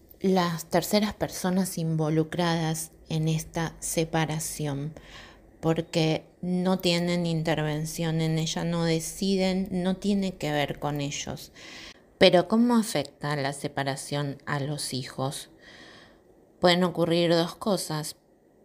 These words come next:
Puede ser un trauma de por vida, algo que les quede marcado, que les genere una herida,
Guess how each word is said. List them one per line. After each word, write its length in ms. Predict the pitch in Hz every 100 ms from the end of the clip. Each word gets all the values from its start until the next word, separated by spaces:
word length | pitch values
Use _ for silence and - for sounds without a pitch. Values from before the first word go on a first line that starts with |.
| _ _
Puede 360 | 175 165 165
ser 480 | 170 - 175 170 - -
un 300 | - 214 208
trauma 800 | 208 202 202 196 185 180 175 180 - _
de 200 | 156 156
por 240 | 151 147 151
vida, 560 | 170 165 160 160 - - _
algo 440 | 165 170 170 170
que 120 | 170 156
les 220 | 160 -
quede 400 | - 170 170 170
marcado, 880 | 151 143 - 170 156 156 156 160 - - - - - -
que 100 | -
les 180 | 170 -
genere 380 | 185 175 185 220
una 300 | 202 180 156
herida, 580 | 151 165 170 151 151